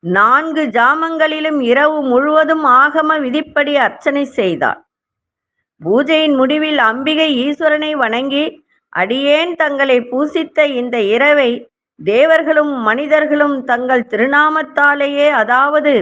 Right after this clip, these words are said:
சிவராத்திரி என்றே கொண்டாட வேண்டும்" என்று வேண்டினார்.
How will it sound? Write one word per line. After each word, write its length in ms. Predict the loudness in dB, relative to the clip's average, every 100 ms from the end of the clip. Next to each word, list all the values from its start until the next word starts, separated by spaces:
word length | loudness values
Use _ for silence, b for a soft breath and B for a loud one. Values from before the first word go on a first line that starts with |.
| -2 B B B -6
சிவராத்திரி 680 | -2 0 2 0 0 0 2
என்றே 420 | 2 0 2 2 2 2
கொண்டாட 520 | -4 -2 0 0 0 -2
வேண்டும்" 460 | -2 -2 -2 -2
என்று 300 | -2 -2 -2
வேண்டினார். 580 | 0 0 -2 -4 -6 -10